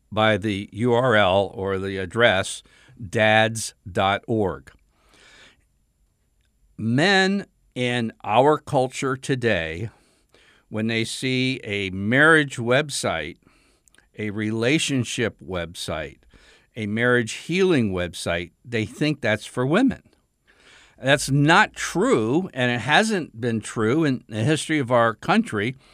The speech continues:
In fact, at the founding of our country, most articles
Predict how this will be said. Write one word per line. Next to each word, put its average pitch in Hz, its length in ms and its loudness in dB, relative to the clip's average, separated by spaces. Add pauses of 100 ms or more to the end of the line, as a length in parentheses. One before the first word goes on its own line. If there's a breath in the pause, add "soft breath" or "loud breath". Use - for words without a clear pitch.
(240 soft breath)
In 113 140 -4
fact, 135 340 2
at 123 140 -8
the 120 80 -6
founding 180 460 2
of 135 100 -4
our 113 160 0
country, 110 540 -6
most 139 500 -2
articles 131 800 2